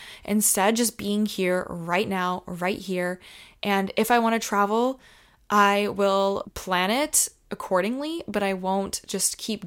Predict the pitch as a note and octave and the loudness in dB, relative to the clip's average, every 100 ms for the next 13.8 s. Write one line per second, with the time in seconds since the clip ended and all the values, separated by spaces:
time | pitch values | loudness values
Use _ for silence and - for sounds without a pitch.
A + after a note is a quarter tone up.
0 | - F#3+ G#3 G3+ F3+ F3 F3 - - - | -6 -2 2 2 0 -6 -6 -4 -2 -4
1 | - - - _ G3 F#3 F3+ - F#3 F#3 | -6 -18 -20 _ -6 -4 -4 -6 -4 4
2 | G#3 G3+ F#3+ F#3 F3+ F#3+ F#3 F3+ E3+ - | 4 4 0 -2 -4 -4 -4 -4 -2 -2
3 | F3 E3 - F3+ F3 F3+ F3 F3 - F3 | -2 -6 -6 -6 0 0 0 -4 -4 -4
4 | F3 - - - F3+ F3+ F3+ F3+ F3+ F3 | -2 -2 -2 -4 -6 -4 -4 -4 -4 -8
5 | - - F3 G#3+ A#3 G#3+ F#3+ F3+ - - | -12 -10 2 4 4 2 2 0 -2 -8
6 | E3+ F3 G3 F3+ F3 F3 - F3+ F3 E3+ | -4 -2 -2 -2 -2 -2 -4 -8 -4 -2
7 | E3+ F3 F3 E3+ E3+ - - - G#3 _ | -2 -2 -4 -6 -8 -6 -6 -6 -8 _
8 | - - - G#3 G#3+ G#3+ G#3+ G3+ G3 F#3+ | -20 -20 -6 2 4 4 2 0 0 -2
9 | F#3 F#3 F#3+ F#3 F3 F3+ F3 F3 F3+ E3+ | -2 0 2 0 0 -2 0 -2 -2 -4
10 | E3+ E3+ - - F3 F3 F3 F3 F3 F3+ | -4 -6 -8 -8 -6 -4 -2 -4 -4 -6
11 | F3+ F3 F3 E3+ - F3+ F3+ - G3+ F#3+ | -4 0 0 0 0 0 -2 -2 0 0
12 | - _ _ - A3+ G#3+ A3 A3+ G3 F#3+ | -4 _ _ -2 2 4 4 2 2 0
13 | F#3 - - - E3+ F#3+ G3+ G#3 | -2 0 0 0 -2 0 -2 -4